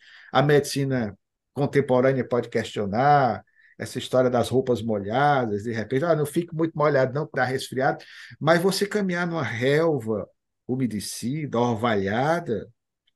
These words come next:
isso dá um bem-estar, até em nível psicológico, a pessoa vai se descondicionando. Tem todo esse fator que converge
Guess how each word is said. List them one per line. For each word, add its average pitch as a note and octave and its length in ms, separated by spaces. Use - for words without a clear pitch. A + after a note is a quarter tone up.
isso D4+ 200
dá E4 100
um D#4+ 120
bem-estar, E3 1000
até D3 280
em A3+ 40
nível F#3 220
psicológico, D#3 800
a - 40
pessoa F#3+ 400
vai F3 160
se F#3 160
descondicionando. F#3 840
Tem B3+ 240
todo C#4+ 560
esse F3+ 240
fator D#3 480
que G3+ 100
converge F3+ 720